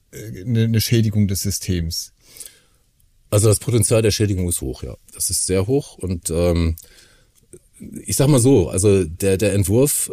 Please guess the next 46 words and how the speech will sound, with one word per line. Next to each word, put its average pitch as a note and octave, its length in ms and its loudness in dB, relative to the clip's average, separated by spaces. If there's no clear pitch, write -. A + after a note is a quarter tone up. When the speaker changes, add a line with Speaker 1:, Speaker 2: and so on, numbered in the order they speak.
Speaker 2:
äh, G2+ 200 -4
ist A2+ 160 -2
natürlich A#2+ 440 0
einem G#2 220 0
Ministerium G#2 560 2
zuzuordnen. C2 680 -8
Das D#2 200 -10
kann F2+ 140 -6
man F2+ 120 -6
schon, F#2 360 -4
muss G2 180 -6
man F2 120 -4
einfach F#2 160 -4
mal F2+ 100 0
feststellen. A2 380 -4
Speaker 1:
Er A#2 60 -2
kommt C3+ 200 2
Speaker 2:
Ja? E2 80 0
Speaker 1:
aus G#2 100 2
einem G#2 140 0
Ministerium, F#2+ 380 -2
ja, G2 120 0
das G#2 300 -4
ist, - 400 -8
ja. A2+ 120 2
Speaker 2:
So, D#2 360 2
ähm, E2 540 2
insofern G#2+ 400 2
ist G#2 120 0
er A#2 60 2
natürlich, G2 540 0
äh, F2+ 360 2
auch - 240 -6
in F#2+ 100 -2
der F#2 100 0
Verantwortung F2+ 800 -2
der F2+ 180 -6
Ministerin. G2+ 600 0
Also F2 200 -2
auch E2+ 140 0
klar. - 280 -16
Die F#2 140 -4
Frage A2 320 0
ist A#2+ 220 0
halt, A#2 220 2
ob E2+ 120 -4